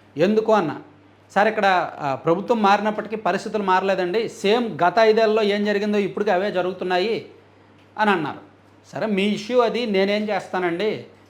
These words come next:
మీరేమనుంటే మీ నాయకులకో లేదంటే అక్కడ పోలీసులకో రెవెన్యూ వాళ్ళకో చెప్పుకోండి, మనం ఏం చేయలేము, అంత పెద్ద స్థాయి కాదు అని చెప్పి వాళ్ళకి ఏదో చెప్పాను. అయినా సరే వాళ్ళు వస్తాను, కలుస్తాను అన్నారు, కానీ నేను ఏదో వారించాను. So వాళ్ళకు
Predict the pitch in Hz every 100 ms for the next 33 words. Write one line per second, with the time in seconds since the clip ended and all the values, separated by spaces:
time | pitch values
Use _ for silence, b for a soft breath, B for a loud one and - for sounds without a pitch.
0 | - 131 175 170 208 202 190 226 202 180
1 | 175 180 180 175 175 170 175 175 165 208
2 | 180 170 175 175 160 156 151 170 170 170
3 | 170 190 190 160 170 170 160 160 170 151
4 | - 165 160 190 156 143 143 175 180 156
5 | 160 165 185 170 147 147 139 - 147 143
6 | 156 143 147 160 147 160 233 190 170 170
7 | 147 135 - - _ _ 170 196 196 202
8 | 180 165 165 180 175 170 156 - 160 151
9 | 151 156 233 208 175 170 156 160 165 147
10 | 120 - - _ - _ - - _ _
11 | B B B - 233 214 214 208